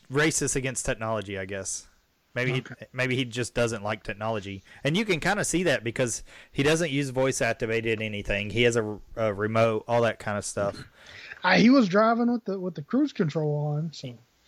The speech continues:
Speaker 1: Well,
Speaker 2: he was
Speaker 1: he,
Speaker 2: sleeping.
Speaker 1: he was, but then he also switched, and she called him crazy for it.
Speaker 2: He switched. Well, I was talking about whenever those two, uh, big giant cruise ship things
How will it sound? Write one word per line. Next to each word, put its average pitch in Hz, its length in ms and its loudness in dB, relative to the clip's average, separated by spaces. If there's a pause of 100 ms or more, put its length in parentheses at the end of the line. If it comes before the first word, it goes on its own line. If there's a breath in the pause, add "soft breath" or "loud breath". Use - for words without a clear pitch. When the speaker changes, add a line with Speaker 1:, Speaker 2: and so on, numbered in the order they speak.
(120)
Speaker 1:
Well, 143 260 4
Speaker 2:
he 196 60 8
was 165 100 6
Speaker 1:
he, - 60 -8
Speaker 2:
sleeping. 180 460 2 (460)
Speaker 1:
he 151 120 0
was, 165 420 2
but 131 220 -4
then 135 400 -2
he 135 160 0
also 123 400 -2
switched, - 840 -4
and 120 260 -4
she - 140 -4
called 117 280 -4
him 107 100 -14
crazy 117 420 -4
for 95 300 -10
it. 95 160 -12 (560)
Speaker 2:
He 285 160 6
switched. 220 380 4
Well, 196 180 8
I 185 60 6
was 185 100 2
talking 165 160 -2
about 147 100 -4
whenever 151 260 0
those 143 280 0
two, 156 560 4 (580 soft breath)
uh, 131 360 -2 (220)
big 147 220 2
giant 147 480 2 (260 soft breath)
cruise 170 280 4
ship 156 260 0
things 147 540 4